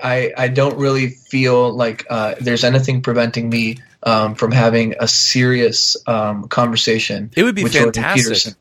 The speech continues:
Speaker 2: Yeah, it would be fantastic.
Speaker 1: Um, yeah, and, and, you know, um, I, I do think that one of my critiques of him was that he doesn't seek out, uh, uh, very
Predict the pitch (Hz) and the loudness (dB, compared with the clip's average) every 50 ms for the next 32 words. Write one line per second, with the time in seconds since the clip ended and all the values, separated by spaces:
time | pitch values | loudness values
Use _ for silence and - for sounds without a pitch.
0 | _ _ - 185 214 165 165 185 180 196 185 - - 135 117 98 120 120 123 123 | _ _ 0 0 2 2 2 0 0 -2 -4 -4 -4 -6 -6 -4 0 2 2 2
1 | 117 117 110 87 - _ _ _ _ - - - - - - - - - - - | 2 2 -2 -6 -10 _ _ _ _ -18 -18 -16 -16 -16 -14 -14 -14 -16 -16 -18
2 | - _ - 226 247 240 175 135 - - - 156 160 160 160 156 147 143 151 170 | -10 _ 2 2 4 4 2 0 -2 0 0 2 2 2 0 -2 -4 -4 -2 -2
3 | 160 170 175 208 220 202 170 151 143 127 - - - 151 143 143 135 135 127 123 | -2 -2 -2 0 2 2 4 2 2 0 -2 -2 0 0 2 0 -2 -4 -6 -8
4 | 127 - _ _ _ - 147 147 151 147 - 151 151 147 135 160 180 185 180 202 | -10 -14 _ _ _ -2 0 0 0 0 0 -2 -2 -2 -4 -6 -8 -6 -6 -6
5 | 190 180 - 165 - 139 143 160 165 165 156 147 - - 147 - - 151 143 - | -6 -4 -4 -4 -2 -2 -2 -2 0 -2 -2 -2 -4 -8 -10 -8 -8 -8 -8 -6
6 | - 151 135 151 156 160 165 156 139 127 131 117 117 131 127 135 135 131 123 120 | -6 -4 -2 -2 -2 0 0 -2 -2 0 -2 -2 -2 0 0 2 2 0 -2 -4
7 | - - - 139 123 127 123 120 123 120 120 - - 123 120 113 - - 117 113 | -4 -4 -4 -4 -2 0 2 2 2 2 0 -2 -4 -4 -4 -4 -4 -4 -4 -4
8 | 107 110 110 113 123 123 123 117 117 113 110 | -4 -4 -6 -4 -2 0 0 0 0 -2 -6